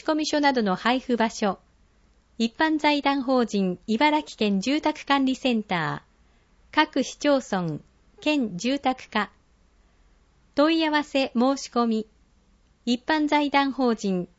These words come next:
茨城県住宅管理センター。電話零二九二二六の三三五零。問い合わせ、県住宅課。電話零二九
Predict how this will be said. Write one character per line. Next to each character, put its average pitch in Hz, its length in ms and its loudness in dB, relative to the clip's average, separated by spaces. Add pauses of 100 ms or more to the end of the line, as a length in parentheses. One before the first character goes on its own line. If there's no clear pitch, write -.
茨 302 340 4
城 - 160 -14
県 208 220 0
住 269 200 0
宅 311 240 -2
管 277 220 0
理 262 100 0
セ 254 180 -2
ン 220 100 0
タ 151 440 -4 (880)
ー。 185 40 -8
電 262 260 2
話 240 280 0
零 285 260 4
二 302 260 2
九 190 480 -2
二 294 260 2
二 311 220 2
六 214 260 0
の 190 140 2
三 294 280 0
三 277 300 0
五 220 240 2
零。 202 380 -2 (720)
問 311 240 2
い 302 80 0
合 294 60 0
わ 277 140 0
せ、 254 320 -2 (200)
県 294 300 0
住 269 240 0
宅 262 300 -2
課。 220 220 -2 (600)
電 254 280 2
話 233 300 0
零 302 240 2
二 311 280 0
九 202 400 -2